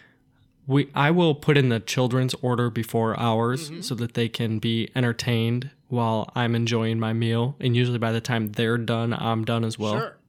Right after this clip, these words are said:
Speaker 1: So it all works out. The problem is their food comes out so fucking hot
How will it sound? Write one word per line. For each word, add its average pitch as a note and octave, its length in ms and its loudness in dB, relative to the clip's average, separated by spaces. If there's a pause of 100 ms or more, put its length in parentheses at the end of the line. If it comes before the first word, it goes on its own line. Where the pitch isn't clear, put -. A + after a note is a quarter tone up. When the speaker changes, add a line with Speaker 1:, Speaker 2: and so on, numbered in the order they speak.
(140)
Speaker 1:
So - 160 -6
it A#2+ 60 0
all B2 160 2
works A2 240 -2
out. A#2 280 0 (1800)
The C#3 180 0
problem F3 580 2
is A#2 580 0 (320)
their C3+ 200 4
food F#3+ 360 2
comes B2+ 260 0
out A2+ 300 0
so D#3+ 680 2 (140)
fucking D3 520 2
hot - 1000 0